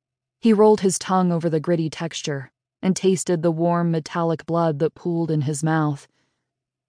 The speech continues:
Reese stretched his thumb to his ring finger, and when he pressed his skin against the metal, it felt cold. Everything was cold.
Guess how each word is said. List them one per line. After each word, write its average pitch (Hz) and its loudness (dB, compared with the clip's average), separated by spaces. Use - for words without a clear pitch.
Reese 190 4
stretched - -2
his 175 0
thumb 170 0
to 165 -4
his 156 -2
ring 165 0
finger, 147 -4
and 185 2
when 185 4
he 175 2
pressed - -2
his 170 -2
skin 175 -2
against 160 -4
the 160 0
metal, 156 -2
it 170 -4
felt - -2
cold. 156 0
Everything 175 4
was 151 0
cold. 156 -4